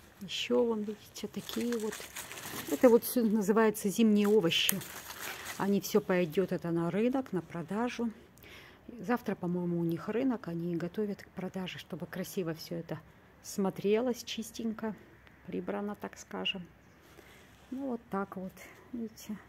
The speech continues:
все как растет. Вот. Вот так вот у нас тут все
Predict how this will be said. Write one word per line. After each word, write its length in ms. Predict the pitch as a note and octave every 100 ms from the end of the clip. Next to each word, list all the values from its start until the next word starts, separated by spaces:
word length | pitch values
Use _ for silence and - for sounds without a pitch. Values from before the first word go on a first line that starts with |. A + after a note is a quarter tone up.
| - - - - - - - -
все 120 | E3
как 280 | - D#3 -
растет. 600 | F3 - - G3+ A#3+ - - - - - - - - - - - - - - - - - - - - - -
Вот. 120 | D4 - - - - - - - -
Вот 80 | C#4 - -
так 180 | - G#3 -
вот 300 | G3+ - F#3+
у 60 | F3+
нас 180 | - -
тут 100 | A3+ - - - - - - - - -
все 380 | - - G3+